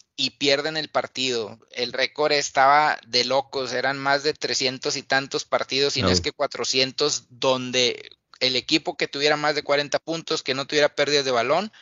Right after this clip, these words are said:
Speaker 1: y no me acuerdo qué otro dato, ganaba siempre. Ahora no, ahora es, no sé, trescientos veinticinco a uno por, por este partido de Cleveland, que pudo haber sido cual-, para cualquiera,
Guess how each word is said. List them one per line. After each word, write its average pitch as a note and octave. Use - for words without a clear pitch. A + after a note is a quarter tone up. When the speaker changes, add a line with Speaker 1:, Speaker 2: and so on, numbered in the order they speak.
Speaker 1:
y A#2+
no B2+
me C#3+
acuerdo C#3+
qué D3
otro D3+
dato, G#3+
ganaba C3+
siempre. B3
Ahora C#3
no, E3+
ahora E3
es, -
no B2
sé, -
trescientos C3
veinticinco D#3
a A#2+
uno A#2+
por, G#2+
por A2+
este B2+
partido B2
de A#2+
Cleveland, A2+
que A#2+
pudo E3
haber G3+
sido G3
cual-, D#3+
para C3
cualquiera, F#3+